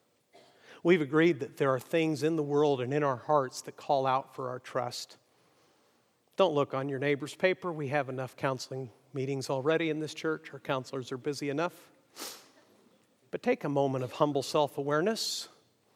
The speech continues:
And on that sheet of notes, would you please write down the things that you know it's hard for you to trust the Lord with?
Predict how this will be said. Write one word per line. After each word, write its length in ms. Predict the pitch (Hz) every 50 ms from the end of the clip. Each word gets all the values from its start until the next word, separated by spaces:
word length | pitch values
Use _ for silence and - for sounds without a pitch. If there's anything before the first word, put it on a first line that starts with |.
| _ _ _ _ _ _ _ _ _ _ _ _ _ _ _ _ _ _ _ -
And 80 | 214
on 140 | 214 190 160
that 180 | 147 143 135 -
sheet 240 | - - 156 143 131
of 100 | 117 107
notes, 360 | 143 156 196 196 - - -
would 160 | 170 151 -
you 80 | 247 233
please 340 | - - 196 190 170 135
write 240 | - 156 165 165 -
down 380 | 160 160 160 160 165 170 170 156 - - _ _ _ _ _ _ _ _ _ -
the 100 | - 127
things 400 | - - 151 147 151 160 151 -
that 140 | - - -
you 160 | 139 147 151
know 580 | 151 143 143 147 147 156 165 180 196 180 185 - - _ _ _ _ _ _ _ _ _ _ _ _ _ _ _ _ _ _ _ _ _ _ _ _ _ _ _ _ _ _ _ _ _
it's 120 | - -
hard 280 | - 147 135 135 139 135
for 140 | - - 143
you 140 | 139 143
to 80 | 139 139
trust 340 | - - - 143 - - -
the 60 | 151
Lord 240 | 143 143 143 143 143
with? 340 | 160 185 214 214 - - -